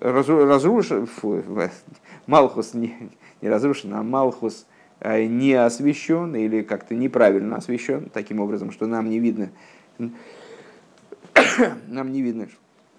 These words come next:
не, нам не видно его света. <coughs> Храм разрушен, не дай бог.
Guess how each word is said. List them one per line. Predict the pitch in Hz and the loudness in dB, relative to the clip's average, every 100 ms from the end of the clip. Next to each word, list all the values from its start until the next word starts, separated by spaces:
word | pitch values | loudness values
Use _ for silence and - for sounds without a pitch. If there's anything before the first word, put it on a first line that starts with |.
| - | -10
не, | 139 127 113 | -6 -2 -2
нам | 131 127 | -2 -2
не | 131 | 0
видно | 135 120 | 0 0
его | 123 120 | 0 0
света. | 139 120 110 - - | 0 -2 -2 -8 0
<coughs> | 196 143 - - _ _ _ _ | 2 2 -2 -18 _ _ _ _
Храм | - 127 196 | -2 0 4
разрушен, | 208 143 147 139 | 4 4 0 -4
не | 131 | -2
дай | 113 | 0
бог. | 95 | -2